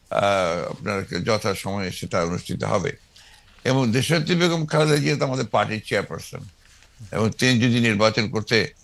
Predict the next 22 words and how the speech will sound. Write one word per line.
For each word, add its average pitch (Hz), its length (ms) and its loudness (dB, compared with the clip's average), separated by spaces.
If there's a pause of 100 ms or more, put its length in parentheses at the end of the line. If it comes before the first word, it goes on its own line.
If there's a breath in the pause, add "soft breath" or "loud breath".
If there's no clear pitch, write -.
(240)
সক্ষম 117 480 0
হন 123 440 0 (300)
শারীরিকভাবে, 98 760 0 (360)
তাহলে - 160 -2
অবশ্যই 143 280 -2
তিনি 107 180 -6
নির্বাচন - 400 -6
করবেন। - 360 -6 (480 soft breath)
অন্যদিকে 135 440 4
জনাব 131 460 0
তারেক 120 320 6
রহমান 123 160 0
সাহেব 123 200 4
আমাদের 113 360 4
দলের, 113 320 2 (420 soft breath)
আহ, 107 260 4
হচ্ছেন 110 280 -4
ভারপ্রাপ্ত 117 640 0
চেয়ারম্যান 110 400 0
এখন 104 220 -6
আছেন, - 320 -6 (440 soft breath)
এবং 120 360 0